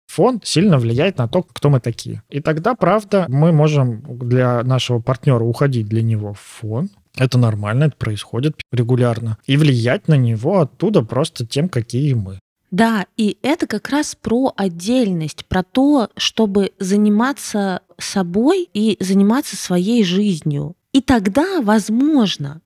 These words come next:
Speaker 2: ваш партнёр, глядя на вас, подумает: «А это прикольно».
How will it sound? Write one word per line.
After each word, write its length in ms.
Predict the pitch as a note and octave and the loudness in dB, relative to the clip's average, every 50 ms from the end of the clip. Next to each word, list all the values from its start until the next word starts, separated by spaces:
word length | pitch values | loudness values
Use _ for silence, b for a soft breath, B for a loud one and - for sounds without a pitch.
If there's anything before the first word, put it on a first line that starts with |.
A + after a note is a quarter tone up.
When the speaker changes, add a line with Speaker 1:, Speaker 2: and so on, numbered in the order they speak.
| _ _ - | _ _ -2
Speaker 2:
ваш 280 | G#3 C4 D4 - - | 0 0 0 0 0
партнёр, 580 | - G3+ F#3+ F#3 - - C4 F4 G#4 G4+ D4+ G#3 | -2 -2 -2 -2 -2 0 0 0 0 0 -2 -2
глядя 560 | F3 F3 G3 G3+ A3 C4+ D4 C4+ G#3+ - F3 | -2 -2 0 0 2 2 2 2 0 0 0
на 180 | E3 E3+ F#3+ G#3 | -2 -2 -2 -2
вас, 580 | G#3 B3 B3+ A#3 E3 D3+ C3+ - - - - _ _ _ _ | -2 -2 -2 -2 -2 -4 -6 -10 -14 -18 -20 _ _ _ _
подумает: 580 | - G3+ F#3 G3+ A3+ A#3 G#3 E3+ D3+ - - - - | -2 -2 2 2 4 4 4 2 0 -4 -8 -8 -6
«А 140 | D#3+ D#3 - - | -4 -4 -4 -2
это 320 | G3+ C4 G4+ - - F3+ | -2 -2 0 0 0 -2
прикольно». 1040 | - - - D#3+ G#3 - - - A#3+ A#3+ A#3 A3 F#3+ F3 D#3+ D3+ C#3 C#3+ C#3+ D3+ E3 | -2 -2 -2 -2 -4 -4 -4 -4 -2 0 2 2 2 0 -2 -4 -4 -6 -8 -10 -14